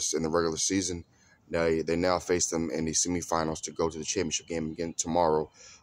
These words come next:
against either Fordham or the, uh,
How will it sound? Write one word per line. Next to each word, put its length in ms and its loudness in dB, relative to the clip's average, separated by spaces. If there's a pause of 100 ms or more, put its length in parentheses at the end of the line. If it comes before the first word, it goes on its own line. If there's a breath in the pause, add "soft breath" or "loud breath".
(100)
against 380 -2
either 320 0
Fordham 580 2 (280)
or 400 4 (220)
the, 380 -4
uh, 340 -2